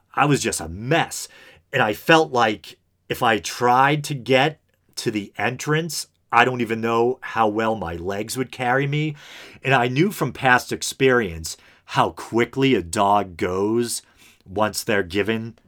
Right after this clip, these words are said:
the injection. Uh, it is, like, instantaneous.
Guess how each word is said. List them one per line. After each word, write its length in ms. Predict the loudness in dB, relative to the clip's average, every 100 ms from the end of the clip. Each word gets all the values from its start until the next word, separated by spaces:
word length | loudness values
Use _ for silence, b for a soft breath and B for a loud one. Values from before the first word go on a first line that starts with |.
| _ _ -12
the 220 | -6 -6
injection. 760 | -6 -2 -2 -2 -4 -4 -6 -8 b b b b b -4
Uh, 240 | 0 0 2
it 120 | 4
is, 140 | 4
like, 300 | 2 -4 -8 _
instantaneous. 1300 | -6 -4 -4 -4 -6 -6 -6 -4 -6 -12 -12 -10 -10